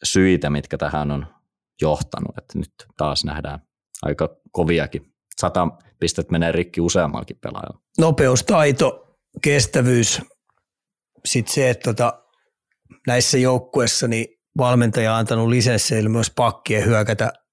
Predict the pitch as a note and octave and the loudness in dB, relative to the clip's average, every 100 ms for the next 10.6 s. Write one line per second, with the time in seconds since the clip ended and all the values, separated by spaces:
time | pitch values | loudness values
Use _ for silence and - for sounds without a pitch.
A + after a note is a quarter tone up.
0 | _ B2+ A2+ B2+ G#2 B2 A#2 G2+ A2 G#2 | _ 0 2 2 0 2 2 2 0 0
1 | A2 G#2+ A#2 - _ - A#2+ A2 G#2 G#2+ | 0 0 -2 -6 _ -4 0 2 2 0
2 | - G#2+ C#3 B2 A#2+ C3+ B2+ A#2 A#2 A2+ | -2 0 2 2 2 2 2 2 0 0
3 | A2+ A#2+ G#2+ A#2 - A2+ G#2+ - G#2+ G2+ | 0 0 2 0 -2 -2 -4 -4 -4 -4
4 | G2+ A2+ A#2 - _ _ _ _ _ - | -4 -4 -6 -8 _ _ _ _ _ -20
5 | - - - - - B2+ - B2+ B2 B2+ | -20 -20 -18 -4 -2 0 0 2 2 2
6 | A#2+ B2 - _ _ _ _ _ - B2 | 2 -2 -6 _ _ _ _ _ -2 2
7 | B2+ A#2+ C3 B2 C3 C3 - _ _ _ | 2 2 2 2 4 2 -2 _ _ _
8 | _ C3 C3 C3 - C3+ C#3 C#3 C3+ D3 | _ 0 4 4 2 2 2 4 4 4
9 | C#3+ C#3 A2 G#2 A2 - A#2+ - A2+ G#2 | 2 0 -4 -4 -6 -4 -4 -2 -4 -6
10 | A2 B2 A2+ A#2+ A2+ | -6 -4 -2 -2 -4